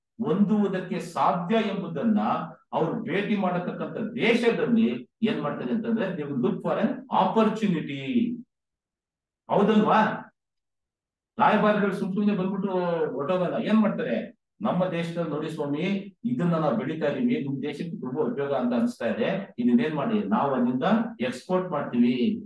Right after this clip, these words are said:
ಅಯ್ಯೋ, ನಿಮ್ ದೇಶದಲ್ಲಿ ಇದು ಸಿಗ್ತಾ ಇದೆಯಾ? ನಮ್ ದೇಶದಲ್ಲಿ ಸಿಗಲ್ಲ, ಇದನ್ನ ನಮ್ಗೆ ಕಳಿಸ್ಕೊಡಿ. So ಕರ್ತವ್ಯ ಪ್ರೀತಿಯುಳ್ಳ ಸಹೋದರ ಸಹೋದರಿಯರೇ, ಅವ್ರ ಒಂದು ಹಿತದೃಷ್ಟಿ ಏನಿರುತ್ತಂತೆ, ತಮ್ಮ ಒಂದು ದೇಶವನ್ನ ಯಾವ ರೀತಿಯಾಗಿ ಅಭಿವೃದ್ಧಿ ಪಡಿಸ್ಬೋದು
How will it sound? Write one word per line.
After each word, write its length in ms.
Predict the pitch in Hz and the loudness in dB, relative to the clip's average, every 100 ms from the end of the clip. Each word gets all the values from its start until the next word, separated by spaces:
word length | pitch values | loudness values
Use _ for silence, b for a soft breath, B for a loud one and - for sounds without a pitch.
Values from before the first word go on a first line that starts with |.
| - | -2
ಅಯ್ಯೋ, 220 | 190 202 | 4 4
ನಿಮ್ 220 | 180 196 220 | 2 2 2
ದೇಶದಲ್ಲಿ 440 | 214 202 160 151 | 4 4 2 -4
ಇದು 100 | - | -4
ಸಿಗ್ತಾ 300 | 240 226 285 | 0 2 2
ಇದೆಯಾ? 240 | - 233 | 0 0
ನಮ್ 200 | 226 - | 0 0
ದೇಶದಲ್ಲಿ 320 | 170 175 175 - | -2 -4 -4 -6
ಸಿಗಲ್ಲ, 380 | 143 165 147 | -6 -4 -2
ಇದನ್ನ 320 | 233 - 175 175 | 0 0 0 -2
ನಮ್ಗೆ 640 | 170 165 220 - - _ - | -4 -2 -2 -2 -8 _ -2
ಕಳಿಸ್ಕೊಡಿ. 920 | 202 208 - 165 143 147 139 113 - - _ _ _ _ _ _ _ _ - | 2 2 0 -4 -2 -2 0 -2 -4 -12 _ _ _ _ _ _ _ _ -2
So 120 | 214 | 0
ಕರ್ತವ್ಯ 240 | 160 - 220 | 0 2 2
ಪ್ರೀತಿಯುಳ್ಳ 340 | 208 190 180 | 4 2 0
ಸಹೋದರ 260 | 165 151 135 | -2 -4 -6
ಸಹೋದರಿಯರೇ, 760 | 131 117 104 107 143 165 - - | -6 -4 -2 -2 -2 -4 -10 -4
ಅವ್ರ 240 | 131 151 131 - - | 0 2 0 -4 -4
ಒಂದು 200 | 143 160 | -2 -2
ಹಿತದೃಷ್ಟಿ 540 | - 254 240 240 233 | 0 2 4 4 4
ಏನಿರುತ್ತಂತೆ, 800 | 202 196 170 165 143 127 101 - - _ _ | 4 4 2 -4 -4 -2 -2 -4 -12 _ _
ತಮ್ಮ 480 | 139 151 196 202 190 | -2 2 4 4 4
ಒಂದು 400 | 180 165 - - | 0 -2 -4 -4
ದೇಶವನ್ನ 680 | 131 202 208 214 196 139 113 104 113 120 - - - | -2 0 2 2 2 4 4 4 2 0 -6 -14 -2
ಯಾವ 540 | 117 147 180 170 117 | 2 2 2 2 0
ರೀತಿಯಾಗಿ 640 | 143 220 - 180 - - 208 - - _ _ | 4 4 4 0 0 0 -2 -4 -8 _ _
ಅಭಿವೃದ್ಧಿ 480 | 113 127 143 - - | -6 -4 -6 -6 -6
ಪಡಿಸ್ಬೋದು 920 | 107 104 - 92 90 139 220 240 - | -6 -6 -8 -10 -4 -2 0 -2 -10